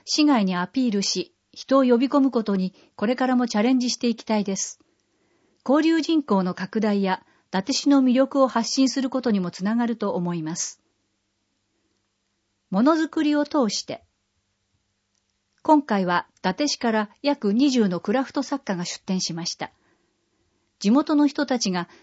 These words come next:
地元の素材を使って商品として提供できる創造的な地域を目指したいと考えています。ものづくりを通して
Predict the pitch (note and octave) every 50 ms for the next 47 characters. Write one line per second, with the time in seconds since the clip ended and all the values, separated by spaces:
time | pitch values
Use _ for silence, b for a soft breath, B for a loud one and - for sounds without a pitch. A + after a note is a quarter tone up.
0 | b b - F#3+ G#3 C4 D4 D4 D#4 C#4+ C#4+ B3 - B3+ A3+ G#3+ C#4 D4 D4 C#4+
1 | C#4 C4+ - - - B3 A#3+ A#3+ _ _ G#3+ G#3 - - _ - - - D#4+ D4
2 | A#3+ A#3+ G3+ F3+ - F3+ F3 - - F3 - G3+ A3+ A#3 A#3 B3+ A#3 A3 G#3+ G#3+
3 | G#3 - A3 F#3+ G3 G3+ - _ - - - G#3+ B3+ A#3+ C#4+ C#4 C#4 C#4+ C4 -
4 | - C4+ A#3+ A#3+ - C#4+ C#4 A#3+ - G#3 F#3+ F3+ E3+ F3 F3 E3+ A#3 B3 B3 -
5 | - C4 B3 A#3 F3+ - F#3+ F#3 F3 F3 F3+ F3 - - D3+ D3 D3 D3+ E3+ -
6 | - - - _ _ _ _ _ _ _ _ _ _ _ _ _ _ _ _ _
7 | _ _ _ _ _ _ _ _ _ F#3 G3+ B3 D4 D#4 D4+ D#4 - - D4+ D4+
8 | D4 D4 C#4+ - D4+ C4+ A#3+ - - - - E3+ E3+